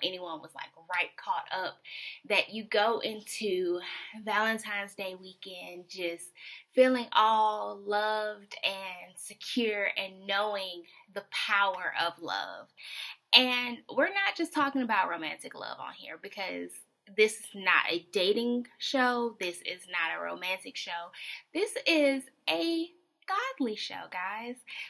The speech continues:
So you know where I'm going with this. We are talking about faith and love on this episode today.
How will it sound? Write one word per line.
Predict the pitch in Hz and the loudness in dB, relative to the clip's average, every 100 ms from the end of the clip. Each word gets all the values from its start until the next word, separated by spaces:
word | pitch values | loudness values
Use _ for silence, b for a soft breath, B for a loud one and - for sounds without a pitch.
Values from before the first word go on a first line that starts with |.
| _ | _
So | 302 | 4
you | 302 349 | 6 6
know | 359 370 381 | 4 2 -2
where | 359 359 | -2 0
I'm | |
going | 359 392 403 | 2 4 6
with | 320 262 | 6 6
this. | - - - - - B B _ _ | 0 -4 -10 -12 -12 B B _ _
We | 233 269 330 | 0 4 6
are | - | 4
talking | 277 262 240 247 240 | 2 -2 -2 -4 -8
about | 208 220 - _ - | -2 0 -2 _ -6
faith | 339 427 - _ - _ _ - | -4 -4 -8 _ -20 _ _ -10
and | 202 180 | -8 -6
love | 165 - - - _ _ - | -8 -8 -10 -16 _ _ -8
on | 180 160 | -6 -6
this | 147 - | -8 -6
episode | 151 - - - - | -8 -10 -12 -10 -10
today. | - - - - | -12 -12 -12 -12